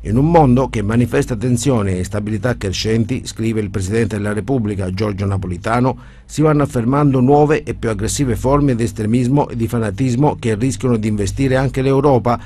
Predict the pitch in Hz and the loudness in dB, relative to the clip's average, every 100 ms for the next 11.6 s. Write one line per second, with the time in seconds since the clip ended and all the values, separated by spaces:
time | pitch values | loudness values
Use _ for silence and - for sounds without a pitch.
0 | - - 117 120 120 156 160 165 156 147 | -16 -6 -2 0 2 2 2 2 0 0
1 | 156 147 131 85 76 - - - 135 127 | 2 2 2 0 -6 -10 -12 -4 -2 -2
2 | 107 101 135 143 151 95 123 120 110 120 | -4 0 2 4 2 2 0 2 2 2
3 | 143 143 139 127 131 143 120 87 - - | 2 2 0 0 -2 0 0 -2 -6 -18
4 | - 120 147 170 190 - 156 156 156 98 | -4 0 2 2 2 2 2 4 2 2
5 | 101 104 151 165 165 151 151 151 117 82 | -2 -2 0 0 2 2 4 2 0 -4
6 | 80 76 117 123 120 131 147 160 - 107 | -6 -6 -2 0 0 0 2 0 0 -4
7 | 104 117 123 131 117 110 101 98 117 110 | 0 2 2 2 2 0 0 -2 0 0
8 | 98 95 95 120 127 - 120 135 120 110 | -2 -2 -2 0 0 0 0 -2 0 -2
9 | 98 98 98 92 92 127 156 151 117 120 | -2 -4 -4 -6 -2 2 2 2 0 0
10 | 107 101 120 147 - 107 98 170 156 156 | -2 0 0 0 -2 -8 -2 0 2 -2
11 | 151 69 64 65 - | -2 -8 -8 -12 -18